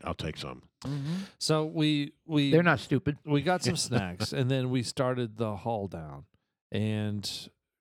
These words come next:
Speaker 3: going down was, I think it took thirty minutes,
Speaker 1: Yeah, going
Speaker 3: thirty-five
Speaker 1: down was
Speaker 3: minutes.
Speaker 1: easier. My feet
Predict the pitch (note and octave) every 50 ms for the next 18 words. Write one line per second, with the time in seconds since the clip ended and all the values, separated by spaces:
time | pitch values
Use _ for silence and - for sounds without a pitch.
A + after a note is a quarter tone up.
0 | - C3+ A#2 C3+ C#3+ D#3 E3 C#3+ A#2+ A#2 A#2+ A#2 A#2 A2+ A2+ A2+ G#2 G2+ G2+ G2+
1 | F2+ - - A#2+ - - F3+ D#3+ C#3 - - - B2+ A2 - - - - - -
2 | - A#2 G2+ G2 G2+ F#2+ F2+ F2 E2 D#2+ - - - - A#2+ A#2+ G#2+ G#2+ G2 D#3
3 | F3+ F#3+ E3+ D3+ D3 C#3 C3 A#2 - G#2+ G#2 G#2 F2+ F2 G2 G2 G2 G2+ A2+ C3
4 | C3 - - - A2 G#2+ G2+